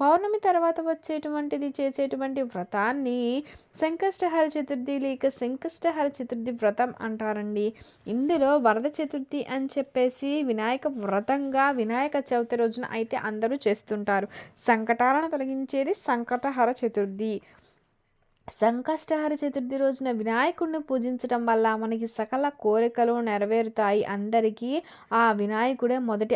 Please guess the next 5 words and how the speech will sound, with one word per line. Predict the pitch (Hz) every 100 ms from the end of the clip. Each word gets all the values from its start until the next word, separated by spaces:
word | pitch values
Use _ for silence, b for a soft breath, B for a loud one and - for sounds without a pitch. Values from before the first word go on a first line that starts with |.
| -
ఆరాధ్య | 208 220 220 220
దైవంగా | 220 208 214 208 220 226
ఉంటారు. | 220 214 202 196
ప్రతి | 190 202 202 - 269 247 - -
నెల | 214 220 247